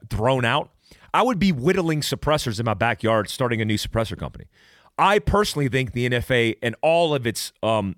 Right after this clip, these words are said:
uh, ruling is radical and extreme. Uh, I might get in trouble for that because, you know, like, like, a lot of people don't like to hear that, but I'm gonna stick to that. I'm gonna stick to that. Because if you think suppressors are making American citizens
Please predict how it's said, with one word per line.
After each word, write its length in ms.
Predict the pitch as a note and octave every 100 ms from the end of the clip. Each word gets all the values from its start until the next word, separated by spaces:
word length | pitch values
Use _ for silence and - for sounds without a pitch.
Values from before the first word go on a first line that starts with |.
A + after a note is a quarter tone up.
| -
uh, 100 | G#2
ruling 480 | G#2 D#3+ A#2+ F#2+ F2 _ _ _
is 200 | D3 C#3 - -
radical 640 | G#2+ C#3 F3+ A#3 B3 A3 _ _ _
and 80 | D#3+
extreme. 500 | F#3 - C#4+ A3+ - _ _ _ _ _
Uh, 120 | D3 -
I 80 | E3+
might 180 | F3 D#3
get 100 | D3+
in 60 |
trouble 260 | B2 E3+ E3
for 120 | D#3
that 200 | E3 E3+
because, 440 | C#3+ C3 B2 - - - _
you 120 | B2
know, 140 | B2+ C3+
like, 260 | C3 B2 -
like, 180 | A#2+ A#2+
a 60 |
lot 200 | A#2 C3+
of 40 | C3
people 260 | C#3 C#3
don't 260 | G#2+ B2+ -
like 180 | C3+ -
to 80 | A2+
hear 280 | G2 A#2+
that, 260 | C3 D#3+ D#3+ _ _ _ _
but 140 | - E3+
I'm 80 |
gonna 220 | B3 C4+ A#3
stick 280 | - A#3 -
to 100 | A2+
that. 200 | D2 - _
I'm 80 | D#3+
gonna 100 | A2
stick 220 | - A3
to 100 | A#2
that. 200 | D2+ - _ _ -
Because 180 | - D3
if 80 | G3+
you 80 | G#3
think 180 | D4
suppressors 840 | - G3+ - - E3 - - F#2 D2+ -
are 120 | B2
making 440 | B2 D#3 D3 C3+
American 440 | A#2 C3 C#3 C3+ A#2
citizens 680 | - C#3+ C3+ - D#2+ D#2+